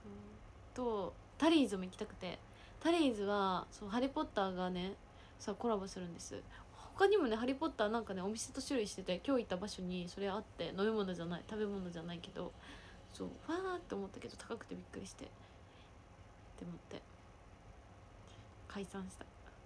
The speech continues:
解散？<laughs> ねえ、リンゴ並んでるよね、リンゴいっぱい。すごいわ。ジョジョ園の券使ってないんですよ。使ってないです。そう、タリーズ行きたいです。で、昨日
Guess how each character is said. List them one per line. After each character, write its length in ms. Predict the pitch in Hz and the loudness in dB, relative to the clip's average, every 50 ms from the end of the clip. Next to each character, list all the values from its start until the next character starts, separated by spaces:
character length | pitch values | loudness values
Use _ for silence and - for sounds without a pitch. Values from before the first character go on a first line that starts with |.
| - - | -12 -8
解 100 | 214 202 | -8 -6
散？ 220 | 190 - 220 262 269 - - - - 277 - 277 269 - - - - - - - - - - | -6 -4 -4 -4 -6 -6 -10 -8 -6 -4 -4 -4 -6 -8 -10 -14 -18 -18 -18 -18 -18 -16 -16
<laughs> 880 | - - - - - - - - - - - - - - - - - - | -16 -14 -14 -12 -12 -14 -14 -14 -14 -14 -14 -14 -16 -16 -16 -12 -2 4
ね 220 | 247 262 262 254 | 6 8 8 8
え、 40 | 240 | 8
リ 120 | 254 277 | 8 6
ン 80 | 294 311 | 6 6
ゴ 120 | 311 294 | 6 6
並 300 | 254 233 233 233 240 247 | 8 8 8 8 6 6
ん 20 | 254 | 6
で 80 | 262 | 6
る 80 | 262 269 | 6 6
よ 120 | 247 220 | 4 4
ね、 160 | 202 190 185 185 | 2 2 2 2
リ 120 | 190 190 | 0 0
ン 80 | 185 180 | 0 -2
ゴ 60 | 185 | -4
い 60 | 180 | -4
っ 20 | 175 - - | -6 -8 -8
ぱ 140 | - - - | -6 -6 -6
い。 40 | - - - - - - | -6 -8 -12 -16 -14 -14
す 160 | - - 202 | -12 -10 -8
ご 140 | 185 185 180 | -6 -6 -6
い 20 | |
わ。 80 | - - - - - - - - - - - - - - - - - - - - - - - - 214 | -6 -8 -12 -14 -16 -16 -18 -18 -18 -18 -18 -18 -18 -18 -18 -18 -18 -18 -18 -20 -20 -20 -10 -2 4
ジ 120 | 202 240 | 6 6
ョ 20 | 233 | 8
ジ 80 | 277 | 8
ョ 40 | 339 | 8
園 80 | 339 269 | 6 6
の 80 | 233 | 4
券 160 | - 220 202 | 4 2 2
使 140 | 196 - 226 | 2 0 -2
っ 40 | 226 | -4
て 140 | - - 240 | -4 -2 0
な 160 | 247 269 269 | 2 2 2
い 40 | 240 | 2
ん 80 | 220 196 | 0 -2
で 60 | 202 | -6
す 140 | - - - | -8 -8 -8
よ。 80 | - - 110 - - - - - - - - - - - - - - - - - - - - - - - - - - - - - - - - - - - - - - - | -8 -10 -10 -12 -14 -16 -16 -16 -18 -18 -16 -16 -16 -16 -16 -16 -18 -18 -18 -18 -16 -16 -16 -16 -18 -18 -18 -16 -16 -18 -18 -18 -18 -18 -18 -18 -18 -18 -18 -18 -18 -18
使 140 | - - - | -16 -14 -14
っ 40 | - | -14
て 160 | - - 208 | -12 -12 -10
な 100 | 202 202 | -8 -8
い 40 | 196 | -8
で 60 | - | -10
す。 140 | - - - - - - - - - - - - - - - - - - - - - - - - - - - - - - - - - - | -12 -14 -16 -16 -16 -16 -16 -16 -16 -16 -16 -16 -18 -18 -18 -16 -16 -16 -16 -16 -16 -16 -16 -14 -16 -16 -16 -16 -16 -16 -16 -16 -14 -12
そ 60 | - 208 | -10 0
う、 20 | |
タ 160 | - 254 262 | 4 6 6
リ 140 | 254 247 226 | 6 6 4
ー 20 | 202 | 2
ズ 140 | 202 202 - | 0 -2 -4
行 60 | 190 | -4
き 100 | 190 - | -8 -8
た 220 | - 214 208 196 190 | -4 -2 -2 -2 -2
い 60 | 196 | -2
で 100 | 190 202 | -4 -6
す。 260 | 196 - - - - - - - - - - - - - - - - - - - - | -8 -10 -14 -16 -16 -18 -18 -18 -18 -18 -18 -18 -18 -18 -18 -18 -18 -18 -12 -10 -8
で、 80 | 226 - | -6 -2
昨 120 | |
日 0 | - | 0